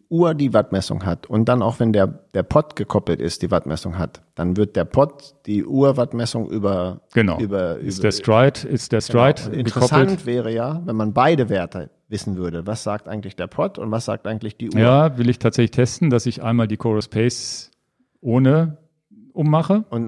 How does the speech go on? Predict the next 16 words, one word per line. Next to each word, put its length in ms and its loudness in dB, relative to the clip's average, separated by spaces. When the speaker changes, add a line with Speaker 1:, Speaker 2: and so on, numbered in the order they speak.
Speaker 1:
eine 160 -4
zweite 400 0
Speaker 2:
Und 100 -2
die 40 0
Speaker 1:
ummachst? 180 0
Speaker 2:
zwei-, 180 2
die, 200 2
meine, 320 2
meine 300 0
Vertix 420 2
hier 180 0
mit 180 2
dem 320 0
Pod 160 0
Speaker 1:
Genau. 120 -2
Speaker 2:
laufe. 320 0